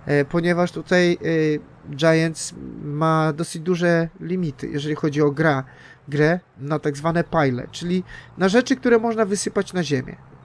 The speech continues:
Są limity i jak gdyby, e, wykorzystywanie tych limitów i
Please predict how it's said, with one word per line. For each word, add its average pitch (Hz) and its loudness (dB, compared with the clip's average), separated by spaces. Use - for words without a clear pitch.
Są 269 -4
limity 247 0
i 202 0
jak 175 -2
gdyby, 185 8
e, 160 -4
wykorzystywanie 196 2
tych 220 0
limitów 202 0
i 185 2